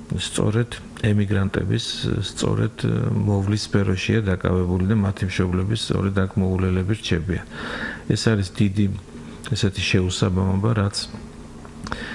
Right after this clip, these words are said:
რაღაც კარგი ჭკვიანური პროექტი შეიძლება იქნეს მოფიქრებული და რაღაცნაირად ეს ხალხი დაბრუნდეს უკან და აქ დასაქმდეს. რა თქმა უნდა, ეს დამოკიდებულია ხანგრძლივი მოვლის განვითარებაზე.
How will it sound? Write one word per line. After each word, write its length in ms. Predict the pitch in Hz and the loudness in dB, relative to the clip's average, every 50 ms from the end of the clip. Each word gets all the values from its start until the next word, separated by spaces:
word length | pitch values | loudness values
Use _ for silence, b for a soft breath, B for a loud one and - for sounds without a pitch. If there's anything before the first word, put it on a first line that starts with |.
| B B B | B B B
რაღაც 360 | B - - 107 107 113 - - | B 2 4 4 4 2 2 0
კარგი 380 | - - 104 104 92 92 98 | 0 2 2 2 4 2 0
ჭკვიანური 480 | 90 - - 104 104 104 104 104 98 98 | 0 2 2 4 4 4 4 4 2 0
პროექტი 480 | - - 95 101 98 90 - - 95 | 0 0 2 2 2 0 -2 -4 -2
შეიძლება 480 | - - 98 95 95 101 98 95 95 98 | 2 2 2 2 2 2 0 0 2 0
იქნეს 360 | 95 92 - - - 98 - - | 0 0 0 0 -2 0 2 0
მოფიქრებული 720 | 104 98 - - - - 107 101 92 95 95 95 98 98 | 0 0 0 -2 -2 0 0 0 2 2 0 0 0 2
და 100 | 104 120 | 2 2
რაღაცნაირად 540 | 113 101 90 98 98 - - 113 113 107 87 | 2 2 2 0 0 2 2 2 2 2 2
ეს 140 | 92 90 - | 0 0 0
ხალხი 280 | - 101 98 - 98 87 | 0 0 0 0 0 0
დაბრუნდეს 600 | - 98 98 95 101 98 98 95 98 104 101 - | 2 2 2 2 2 2 2 2 2 0 0 0
უკან 300 | - 95 - - 95 95 | -2 0 0 2 0 2
და 120 | 95 110 120 120 | 2 2 2 2
აქ 160 | 110 101 - - | 2 0 0 0
დასაქმდეს. 680 | - 92 90 90 - - - - - 85 85 - - - - B B B B B B B | 0 0 2 2 0 -2 -2 -2 -4 -4 -4 -4 -6 -8 -8 B B B B B B B
რა 140 | - 104 101 | 2 2 2
თქმა 220 | - - - 110 107 | 2 2 2 4 4
უნდა, 160 | 110 120 127 | 4 4 4
ეს 120 | 107 101 - | 2 2 2
დამოკიდებულია 800 | - 95 92 95 95 - 101 95 110 98 98 95 95 104 117 - | 2 4 4 4 2 0 0 0 0 2 2 2 4 2 2 2
ხანგრძლივი 460 | - 98 92 90 87 92 101 113 117 | 2 2 2 2 2 2 2 2 4
მოვლის 320 | 104 92 92 90 101 101 101 | 4 4 2 2 2 2 2
განვითარებაზე. 800 | 101 95 - - - - 92 82 85 - - - - - - | 0 2 0 0 0 0 0 0 0 -2 -4 -4 -4 -6 -8